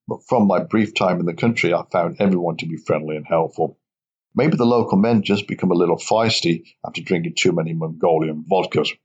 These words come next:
which I understand to be very good and superior to what Russia has to offer. Now, Mongolian vodka is also a major export,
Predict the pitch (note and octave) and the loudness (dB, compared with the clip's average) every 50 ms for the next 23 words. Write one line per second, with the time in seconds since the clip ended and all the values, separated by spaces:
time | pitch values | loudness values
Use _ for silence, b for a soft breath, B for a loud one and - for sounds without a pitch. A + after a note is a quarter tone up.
0 | _ _ _ _ - B2 E3 G#3+ G#3 - C3+ C3 B2 G#2+ F#2 F#2+ F#2+ F#2 F2 E2 | _ _ _ _ -2 0 0 0 0 0 0 2 2 2 2 2 2 2 2 0
1 | - - - E2 E2 E2 E2 D#2+ E2+ D#2+ D#2 D#2 D#2+ - F#2+ F2+ E2 E2 D#2+ D#2 | -2 0 0 0 0 -2 -4 -8 -8 -8 -8 -8 -4 -2 0 0 2 0 0 0
2 | - F#2 E2 D#2 D#2+ E2+ E2 - - F#2 E2 - - - G2+ B2 C#3 B2 F#2 D#2+ | 0 -2 0 0 -2 -4 -2 -2 -4 -4 -4 -6 -4 -2 0 2 2 2 2 0
3 | E2 E2+ E2 - - E2 D#2 E2+ F2+ F2+ - - - _ _ _ - - B2+ - | 0 -2 -4 -4 -6 -6 -4 0 0 -2 -2 -2 -14 _ _ _ -4 -2 0 2
4 | - G#2 F#2 - F2+ D#2+ - - F2+ E2 E2 D#2 - - D2+ - _ _ _ _ | 2 0 0 0 0 -2 0 0 2 2 2 0 0 -4 -6 -6 _ _ _ _
5 | _ _ _ _ _ _ _ _ - A#2 G#2 F#2+ F#2 G2+ G2+ G2+ C#3+ E3 G#3+ A#3+ | _ _ _ _ _ _ _ _ -2 0 2 2 4 4 4 4 2 2 2 2
6 | G3+ C#3 G2+ F#2 - A2+ C3 B2+ B2 - - D#2+ D#2 E2 - - B2 D3+ E3 D#3+ | 2 2 0 0 2 2 2 2 0 0 -2 -2 -2 -2 -4 0 0 0 2 2
7 | - E3 D#3 D#3+ F3 F3+ F2 F3 - - E2 G#2+ E3 - - - - - - - | 2 0 0 0 0 0 0 0 -2 -2 -2 -2 -2 -2 -4 -8 -8 -8 -8 -8
8 | - | -8